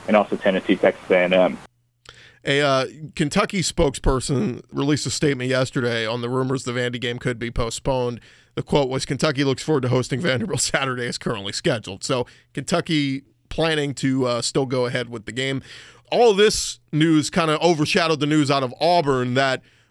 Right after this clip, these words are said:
Speaker 2: Auburn joined Texas A and M in pausing team activities after nine players and three staff members tested positive over the weekend. That's a lot.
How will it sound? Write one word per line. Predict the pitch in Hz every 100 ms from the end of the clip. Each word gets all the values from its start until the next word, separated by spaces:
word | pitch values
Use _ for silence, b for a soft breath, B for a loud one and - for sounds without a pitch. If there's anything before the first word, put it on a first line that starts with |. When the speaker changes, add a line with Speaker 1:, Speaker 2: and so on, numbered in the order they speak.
| _
Speaker 2:
Auburn | 151 175 165 147 120
joined | 165 170 143
Texas | 156 - 147
A | 143 135
and |
M | 135 131
in | 113
pausing | - 180 139 143
team | 143 160
activities | 131 - 202 156 139 127 - b b b b
after | 139 156
nine | 143 151 147
players | - 147 135 127
and | 123
three | 147 131
staff | - 143 131
members | 135 131 127 -
tested | - 120 120
positive | - 127 127 127 120
over | 113
the | 107
weekend. | 135 123 139
That's | -
a | 415
lot. | 143 185 95